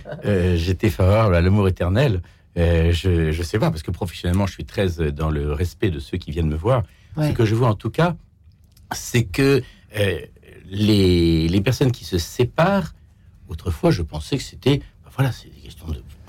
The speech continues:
Speaker 1: des problèmes assez à, à résoudre, des problèmes sérieux. Et en fait, on s'aperçoit que par derrière, même si on traite de questions sérieuses,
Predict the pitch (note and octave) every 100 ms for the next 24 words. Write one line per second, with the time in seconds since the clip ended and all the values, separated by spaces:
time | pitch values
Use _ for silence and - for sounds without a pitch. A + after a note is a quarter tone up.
0 | - - - - G2 G2+ D#2+ - C#2+ B1+
1 | - - - A2 A#2 C#3+ D2+ - D#2+ -
2 | D3+ D#3 B2 - - - - A#2 - G3+
3 | A#2+ G#2+ F2 - D3+ - - - - -
4 | - F3+ A2+ E2 E2 D#2 D#2 - - -
5 | F#3+ - E2 - F2 C#2 D2 - D2 A2+
6 | A2 B1+ -